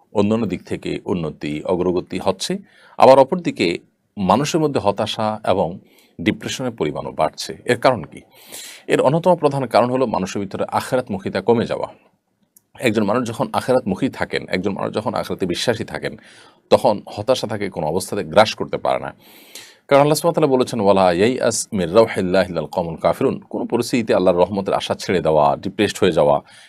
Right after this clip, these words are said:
এটা কাফির ছাড়া কারোর সাথে মানায় না, কারোর সাথে যায় না এটা, অর্থাৎ ঈমানদারদের সাথে এটা শোভনীয় নয়। কারণ ঈমানদার তিনি তো সর্বাবস্থা আল্লাহর প্রতি ভরসা রাখবেন।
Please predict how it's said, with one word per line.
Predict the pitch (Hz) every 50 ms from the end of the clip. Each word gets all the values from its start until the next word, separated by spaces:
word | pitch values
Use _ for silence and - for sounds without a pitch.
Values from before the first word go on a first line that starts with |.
| _ _
এটা | - 151 165 143
কাফির | 147 - - 123 120 - 156
ছাড়া | 147 - 156 127 127
কারোর | 120 - 107 101 110 107 -
সাথে | - - - 104 - - 110 95 92
মানায় | - - 80 82 95 101 87
না, | 71 62 62 - - _
কারোর | - 95 95
সাথে | - 113 95 98 73
যায় | - - 101 110 104
না | 82 65 67
এটা, | - -
অর্থাৎ | - 73 - 120 - 120
ঈমানদারদের | 110 95 95 101 113 113 110 -
সাথে | - - 107 117
এটা | 107 123 131 - - _
শোভনীয় | - - 123 110 113 110 113 113
নয়। | 156 175 - - - - - - - - _ _ _
কারণ | 120 123 151 143 131 143 - -
ঈমানদার | - 123 117 135 156 170 175 175 170 165
তিনি | - - - 135 135
তো | 117 - 117
সর্বাবস্থা | 110 - 110 92 90 90 90 - - 101
আল্লাহর | 82 80 73
প্রতি | 71 - 82
ভরসা | 85 110 135 139 - 127
রাখবেন। | - 80 69 65 - - -